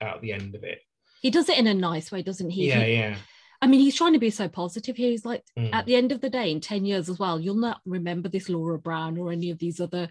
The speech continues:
Speaker 1: Yeah.
Speaker 2: students. You'll remember all the people you helped, or you'll remember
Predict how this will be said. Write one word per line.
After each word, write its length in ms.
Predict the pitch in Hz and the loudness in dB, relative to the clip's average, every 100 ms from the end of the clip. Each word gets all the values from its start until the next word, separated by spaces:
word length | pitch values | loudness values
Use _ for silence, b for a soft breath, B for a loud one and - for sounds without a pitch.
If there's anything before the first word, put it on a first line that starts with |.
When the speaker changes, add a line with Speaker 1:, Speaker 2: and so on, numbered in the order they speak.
| B | B
Speaker 1:
Yeah. 200 | 117 87 | -6 -6
Speaker 2:
students. 640 | - - 214 185 185 - - | -8 -2 0 0 -2 -8 -4
You'll 320 | 196 185 160 _ _ _ _ | 0 0 -4 _ _ _ _
remember 420 | 202 202 202 202 | 0 2 2 0
all 80 | 196 | 0
the 80 | 175 | -4
people 260 | - 165 175 | -8 -12 -8
you 160 | 170 | -4
helped, 380 | 185 190 196 - | -2 -2 -4 -6
or 40 | 175 | -4
you'll 180 | 180 | -2
remember 640 | 185 196 196 185 180 185 | -2 -2 -2 -4 -4 -6